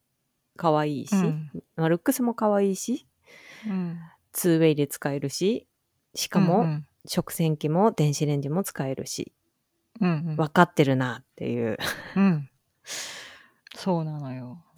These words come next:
Speaker 1: プロダクトですね。そんな。
Speaker 2: うん。まあ、こんな感じで、
Speaker 1: はい。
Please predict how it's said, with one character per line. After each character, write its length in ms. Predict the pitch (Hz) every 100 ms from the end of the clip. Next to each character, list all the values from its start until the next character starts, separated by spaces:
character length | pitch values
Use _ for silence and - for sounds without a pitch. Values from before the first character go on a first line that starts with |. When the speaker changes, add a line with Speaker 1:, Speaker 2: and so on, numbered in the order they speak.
| -
Speaker 1:
プ 100 | 160
ロ 120 | 151
ダ 80 | 135
ク 100 | -
ト 120 | 123
で 100 | 120
す 160 | - 123
ね。 460 | 123 117 120 123 127 _ _ _ _ _ _ - - - - - - - _ _ _
そ 200 | - -
ん 160 | 143 127
な。 180 | 123 - _ _ _ _ _
Speaker 2:
う 80 | 208
ん。 200 | 180 147 - _ _ _ _ _ - _ _ _ _ _ _ _ 220
ま 120 | 196
あ、 40 |
こ 140 | - 208
ん 20 |
な 80 | 202
感 220 | 190 185
じ 140 | 185
で、 340 | 175 170 165 - _ _ -
Speaker 1:
は 260 | 185 170
い。 160 | 151